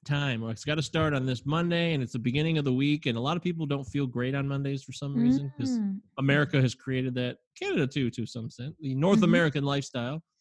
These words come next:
Speaker 2: Mm-hmm.
Speaker 1: has created the Mondays, a case of a Mondays. Everybody knows what that means. And
Speaker 2: Mm-hmm.
Speaker 1: there have been some studies done. I wish I had them in front of me. So I, I feel like I'm,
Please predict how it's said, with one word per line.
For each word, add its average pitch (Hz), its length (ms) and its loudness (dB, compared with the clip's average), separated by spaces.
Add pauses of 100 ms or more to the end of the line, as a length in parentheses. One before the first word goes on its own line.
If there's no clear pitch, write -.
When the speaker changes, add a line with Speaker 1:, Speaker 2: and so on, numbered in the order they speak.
(440)
Speaker 2:
Mm-hmm. 185 140 2
Speaker 1:
has 233 140 0
created 117 540 -4 (920)
the 117 60 -4
Mondays, 110 680 2
a - 40 -10
case 120 260 -6
of 117 80 -8
a 113 40 -2
Mondays. 123 400 -6
Everybody 277 320 -4
knows 294 180 2
what 285 100 -2
that 226 160 -2
means. 127 380 -2
And 127 320 -2
Speaker 2:
Mm-hmm. 196 240 -2
Speaker 1:
there 175 180 -4
have 226 180 -6
been 262 160 -10
some 208 500 -6
studies 180 400 -4
done. 113 280 -6
I 113 80 -4
wish 123 180 -6
I 120 60 -4
had 120 160 -2
them 120 120 -2
in 120 80 -2
front 123 200 0
of 110 60 0
me. 110 120 -2
So 104 220 -6
I, 104 40 -6 (160)
I 123 100 -8
feel 123 220 -6
like 117 180 -6
I'm, 113 200 -10